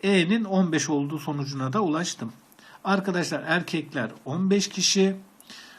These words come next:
Kadınlar da bu durumda kırktan çıkartırsam yirmi beş kişi. Gayet güzel. Buna göre diyor,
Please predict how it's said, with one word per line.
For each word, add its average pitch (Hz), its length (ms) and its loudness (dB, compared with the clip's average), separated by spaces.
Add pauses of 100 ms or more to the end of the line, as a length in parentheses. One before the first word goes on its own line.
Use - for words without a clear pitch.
Kadınlar 185 540 6
da 151 120 2
bu 160 120 -2
durumda 151 520 2 (120)
kırktan 156 380 -4
çıkartırsam 139 800 -2 (320)
yirmi 156 340 -2
beş 208 420 -2
kişi. - 280 -10 (220)
Gayet 208 460 2
güzel. 139 320 -6 (800)
Buna 302 240 6
göre 202 360 10
diyor, 247 800 8